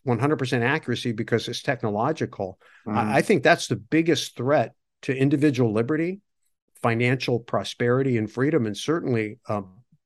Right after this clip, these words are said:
Speaker 1: political discourse. Very, very concerned about that.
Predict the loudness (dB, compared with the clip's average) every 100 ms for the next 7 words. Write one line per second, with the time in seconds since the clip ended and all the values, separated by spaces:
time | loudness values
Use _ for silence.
0 | -12 -2 0 0 -4 -4 -4 -4 -10 -12
1 | -12 -18 -20 -20 _ -14 -12 -2 4 6
2 | 6 6 4 4 0 -4 -2 0 0 -2
3 | -2 -4 -6 -8